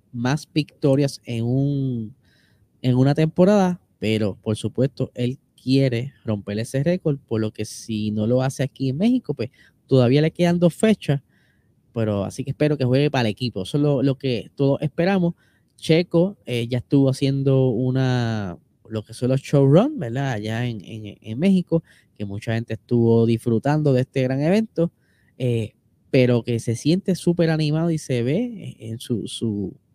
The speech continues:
hablar, en su, eh, lenguaje corporal, que quiere conseguir esa victoria y que es solo, ¿verdad?, que se dé todos estos factores que mencionamos,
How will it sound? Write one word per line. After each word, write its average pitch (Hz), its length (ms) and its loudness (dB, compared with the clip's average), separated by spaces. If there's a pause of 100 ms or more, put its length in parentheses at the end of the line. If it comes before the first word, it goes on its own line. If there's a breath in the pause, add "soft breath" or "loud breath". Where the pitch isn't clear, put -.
(120)
hablar, 110 480 -2
en 135 100 0
su, 120 380 -4 (240)
eh, 110 180 -6
lenguaje 110 440 0
corporal, 160 520 0 (640 soft breath)
que 113 200 -2
quiere 151 440 0
conseguir 123 720 -6
esa 120 300 -4
victoria 127 680 -2
y 131 120 -12
que 117 180 -4
es 139 100 0
solo, 220 460 2
¿verdad?, 185 320 -4
que 165 260 -8 (600 loud breath)
se 165 280 2
dé 180 160 2
todos 175 340 0
estos 180 220 -2
factores 160 360 -4
que - 120 -8
mencionamos, 156 720 -2